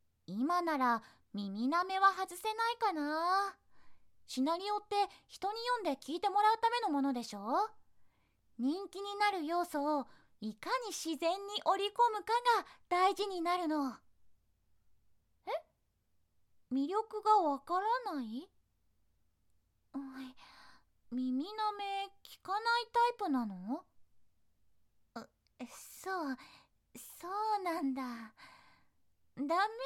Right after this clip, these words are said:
ではないんだけど、新人音声台本作家としては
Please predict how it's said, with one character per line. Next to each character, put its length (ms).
で 160
は 180
な 220
い 60
ん 80
だ 120
け 160
ど、 100
新 380
人 260
音 160
声 240
台 220
本 240
作 240
家 160
と 160
し 100
て 140
は 360